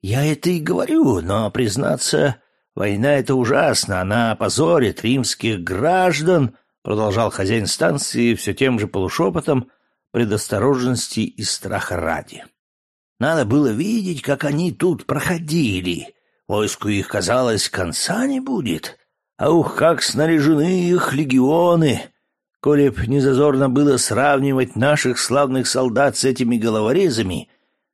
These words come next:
я бы сказал, что их легионы ничем не хуже наших». «Скажи без утайки», прервал его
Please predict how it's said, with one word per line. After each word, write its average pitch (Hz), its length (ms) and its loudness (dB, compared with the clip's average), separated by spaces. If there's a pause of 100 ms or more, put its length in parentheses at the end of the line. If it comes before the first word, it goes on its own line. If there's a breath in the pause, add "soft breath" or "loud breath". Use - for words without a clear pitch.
(100)
я - 120 -2
бы 262 100 0
сказал, 214 400 0
что - 220 -4
их 185 300 -2
легионы 320 580 0
ничем 277 580 0
не 233 100 4
хуже 92 380 0
наших». - 1000 -4 (1300)
«Скажи 135 720 -2
без 104 280 -2
утайки», 82 760 -4 (260)
прервал 95 460 -2
его 85 320 -8